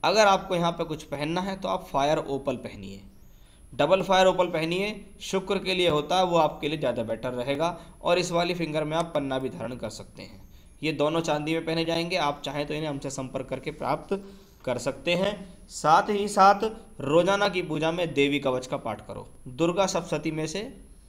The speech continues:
देवी का कवच होता है, उस देवी कवच के पूरे कवच का रोजाना पाठ करो। उसमें छप्पन श्लोक हैं, उनकी हिंदी या संस्कृत आप पढ़ सकती हैं। साथ ही साथ गुरु बृहस्पति की पूजा किया करो, गुरुवार के दिन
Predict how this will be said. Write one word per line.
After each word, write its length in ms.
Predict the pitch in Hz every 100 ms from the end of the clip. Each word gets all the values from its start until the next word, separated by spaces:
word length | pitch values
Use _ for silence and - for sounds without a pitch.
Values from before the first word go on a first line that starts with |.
| - - - -
देवी 260 | 147 160 180
का 100 | 170
कवच 300 | 143 143 143
होता 280 | 143 160 165
है, 200 | 202 247 - - -
उस 120 | 196 160
देवी 260 | 175 170
कवच 280 | 165 147 151
के 100 | 190
पूरे 280 | 175 185 214
कवच 260 | 165 139 131
का 120 | 147
रोजाना 320 | 127 117 113 117
पाठ 280 | 113 113 -
करो। 160 | 147
उसमें 280 | 170 170 175
छप्पन 380 | 175 165 - 151
श्लोक 360 | - 110 - 160
हैं, 80 |
उनकी 300 | 165 147 147
हिंदी 360 | 127 135 143 175
या 40 | 156
संस्कृत 460 | 135 131 131 127
आप 320 | 139 175 254 247 - - - - -
पढ़ 120 | 135
सकती 340 | 156 143 180 196
हैं। 80 | 196
साथ 320 | 165 165 175
ही 60 | 170
साथ 360 | 190 170 143
गुरु 220 | 127 180 165
बृहस्पति 460 | 139 139 160 175
की 120 | 170 165
पूजा 260 | 151 143 143
किया 220 | 151 151
करो, 260 | 160 190 - - -
गुरुवार 360 | 139 143 156 156
के 120 | 160
दिन 160 | 151